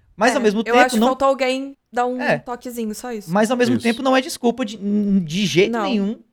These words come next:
Speaker 1: pra que isso seja justificado, porque não é.
Speaker 2: Então, é, é esse ponto que, pra mim, entra que me preocupa um pouco,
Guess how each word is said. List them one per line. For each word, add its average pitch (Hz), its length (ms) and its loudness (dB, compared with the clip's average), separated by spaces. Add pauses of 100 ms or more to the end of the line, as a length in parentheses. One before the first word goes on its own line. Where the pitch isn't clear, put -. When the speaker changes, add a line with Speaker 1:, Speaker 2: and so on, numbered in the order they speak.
(120)
Speaker 1:
pra 214 140 0
que 226 160 -6
isso 220 200 -8
seja 226 300 0
justificado, 247 880 -6
porque - 200 -16
não 165 80 -12
é. - 80 -16
Speaker 2:
Então, 392 220 -2
é, 277 400 4
é 285 220 6
esse 277 180 2
ponto 285 320 -4
que, 294 160 -8
pra 285 260 -8
mim, 269 240 -6
entra 262 360 -2
que 269 480 -8
me 254 140 -2
preocupa 269 540 -2
um 285 60 -8
pouco, 240 480 -2